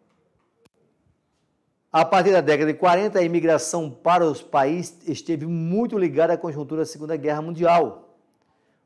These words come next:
Os principais grupos de imigrantes à época foram judeus, judeus, poloneses, japoneses e chineses,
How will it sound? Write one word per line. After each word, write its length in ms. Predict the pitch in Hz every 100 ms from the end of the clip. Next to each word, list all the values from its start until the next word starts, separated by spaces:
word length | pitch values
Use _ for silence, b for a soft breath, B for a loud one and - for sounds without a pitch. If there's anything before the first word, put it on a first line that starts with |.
| _
Os 40 | -
principais 540 | 156 - 135 180 147
grupos 240 | 135 160 139
de 80 |
imigrantes 580 | 147 147 120 135 160 160
à 240 | 139 127 -
época 340 | 127 139 - -
foram 320 | - 135 120
judeus, 1080 | 117 113 101 110 107 127 202 - - - _ _ _
judeus, 880 | 117 104 92 90 87 104 127 _ _ _ _ _ _ _ _ _ _
poloneses, 1200 | 160 165 160 127 104 101 110 120 - 165 - _ _ _ _
japoneses 800 | 107 131 147 - 120 117 120
e 60 | 135
chineses, 840 | 131 - 202 160 143 139 95 -